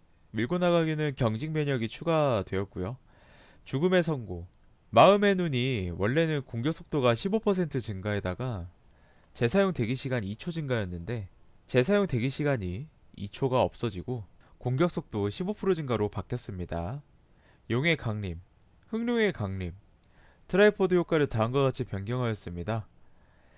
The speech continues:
기존 공격하여 적에게 주는 피해는 동일하고요. 피격된 적의 채공 시간이 증가한다가 추가되었네요. 다음은 기공사입니다. 파쇄장, 내공 방출, 회선 격추에 있는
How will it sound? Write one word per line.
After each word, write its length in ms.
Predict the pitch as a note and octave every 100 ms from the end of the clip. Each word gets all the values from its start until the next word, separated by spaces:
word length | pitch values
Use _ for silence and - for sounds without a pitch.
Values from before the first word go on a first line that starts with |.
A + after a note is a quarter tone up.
| _ _ -
기존 800 | C3+ C3 F#3 F#3 F3 D#3 A#2+ F#2+
공격하여 920 | A#2 B2 E3 E3+ D#3+ - D3+ A2+ A2
적에게 400 | - A#2 D3 D3+
주는 280 | C3 A#2+ A2
피해는 580 | - F#3 F3 C#3+ B2 A2
동일하고요. 800 | G2 F#2+ G2 D3+ - G#2 A#2+ - _ - - - - -
피격된 500 | F3+ G#3 - F3+ D3+
적의 480 | A#2+ A2 G2+ F#2+
채공 300 | G2 D#3+ F3
시간이 400 | F3+ E3 D3 B2+
증가한다가 1040 | - - F#2 G2+ B2+ C3+ B2+ F#2+ A2 - F#2+
추가되었네요. 840 | - E3+ D#3 G#2+ G2+ G2 E2+ C3 - _ _ _ _ _ - _ _
다음은 400 | B2+ C#3+ D#3 D3
기공사입니다. 880 | - A#2 E3 D#3+ C3+ F#2 F#2 G#2+ - _ -
파쇄장, 560 | F3 G3+ F#3 G2 E2+ - _ _
내공 400 | F#2+ G#2 C3+ A#2
방출, 560 | F#2+ F#2 - D#3 F3 - _ _ _ -
회선 320 | F3+ G3+ F#3+ -
격추에 540 | G#2 - - D#3 D3
있는 380 | F#2+ E2+ A#2+